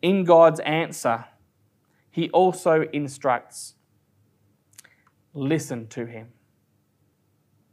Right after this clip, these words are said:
So when Jesus says, "Deny yourself," God says, "Listen to him."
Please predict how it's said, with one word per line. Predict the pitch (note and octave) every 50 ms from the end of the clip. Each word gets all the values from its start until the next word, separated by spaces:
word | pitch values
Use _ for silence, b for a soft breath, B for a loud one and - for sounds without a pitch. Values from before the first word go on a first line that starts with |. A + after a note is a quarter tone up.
| _ _ _ _ _ _ _ _ _ _ _ _ _ _
So | - - - D#3
when | D#3+ D#3+ D#3
Jesus | D#3+ E3+ F3+ F#3 F3 F3 F3 D#3+ E3
says, | - F3 E3 E3+ E3+ D#3 D3+
"Deny | C#3 D3 C#3+ C#3+ D#3 D#3+ E3+ E3+ E3+
yourself," | E3 D#3+ D#3+ - - E3+ D#3+ E3+ F3+ F3+ - - - _ _ _ _ _ _ _ _ _ _ _ _ _ _ _ _ _ _ _ _
God | - C#3+ D3 D#3+ D#3
says, | D#3 - E3+ D#3+ E3+ F3 F3 E3+ - - - _ _ _ _ _ _ _ _ _ _ _ _
"Listen | - C#3 C#3+ D3 C3+ - C3 A#2+ A#2+
to | - B2
him." | A#2 - A#2 A#2+ C#3 D#3+ C#3